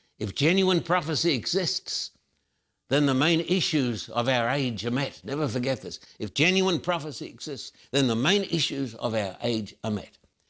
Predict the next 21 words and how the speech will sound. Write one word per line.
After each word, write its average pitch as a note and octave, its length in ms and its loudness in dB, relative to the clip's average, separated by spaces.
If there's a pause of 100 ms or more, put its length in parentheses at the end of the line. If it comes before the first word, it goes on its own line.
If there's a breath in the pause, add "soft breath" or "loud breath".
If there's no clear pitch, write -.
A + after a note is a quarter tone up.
(160)
Now, C#3 140 0
today, C#3 600 0 (340 soft breath)
I'm C#3+ 180 4
going B2 180 0
to G#2 100 -4
show C#3+ 240 0
you C3 340 2 (160)
a G2 240 -2
genuine D3 720 2
prophecy. C3 680 -4 (380 soft breath)
I C#3+ 100 4
want C#3 320 0
you B2 60 -2
to G2 100 -2
notice D3 460 0
it. D3+ 200 -8 (320 soft breath)
I D3+ 120 4
want C#3+ 300 0
you A#2+ 60 -4
to, G#2 320 0 (360 soft breath)
uh, G2 360 -2